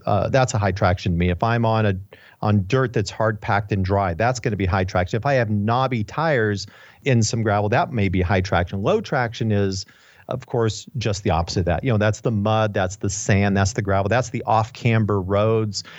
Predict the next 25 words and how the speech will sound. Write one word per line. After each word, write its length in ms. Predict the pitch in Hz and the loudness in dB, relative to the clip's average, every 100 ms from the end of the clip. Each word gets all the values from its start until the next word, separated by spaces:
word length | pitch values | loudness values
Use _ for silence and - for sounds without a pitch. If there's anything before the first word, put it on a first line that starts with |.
| - | -4
that's 280 | 135 135 - | 0 0 -2
my 220 | 120 110 | -2 0
street 400 | 98 - 120 123 | 0 0 -2 -2
tires 540 | - 120 117 113 110 104 | -2 0 2 2 0 -2
on 280 | 113 101 98 | 0 0 2
a 80 | |
grass 480 | 90 104 98 95 - | 0 0 0 0 -2
field. 420 | - 104 78 64 - - - | -2 0 0 -2 -12 -10 -2
Those 220 | 135 135 | 0 0
are 20 | |
gonna 160 | 131 110 | 0 0
be 160 | 107 | 0
low 300 | 90 98 98 | 0 2 0
traction, 480 | 98 101 85 - 113 | 0 -2 -2 -2 -2
and 120 | 117 | 0
they're 100 | 120 | 0
very 360 | 117 175 202 156 _ - | 2 0 0 -4 _ 0
different 500 | 147 139 151 113 - | 0 2 -2 -4 -6
techniques 640 | - 127 - 110 92 - | -2 -2 0 0 -2 -2
that 160 | 101 101 | -2 2
I'm 180 | 107 104 | 2 2
gonna 240 | 101 95 | 4 4
employ 540 | 90 87 190 180 104 | 2 0 0 0 0
depending 440 | 92 110 120 110 101 | -2 -2 0 2 2
on 380 | 95 90 92 | 2 2 0